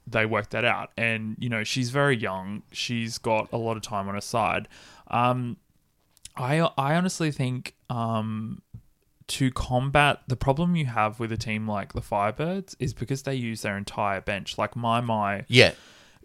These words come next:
Speaker 1: great injection into the game, um, you know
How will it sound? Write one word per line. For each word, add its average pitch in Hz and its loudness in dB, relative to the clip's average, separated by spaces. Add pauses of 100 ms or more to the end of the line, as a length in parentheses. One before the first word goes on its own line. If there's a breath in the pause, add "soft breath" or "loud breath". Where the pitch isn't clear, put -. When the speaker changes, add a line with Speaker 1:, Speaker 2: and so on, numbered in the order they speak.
(120)
Speaker 1:
great 127 6
injection 113 0
into 110 -4
the 110 -2
game, 104 -2 (300)
um, 101 0
you 117 -6
know 104 -2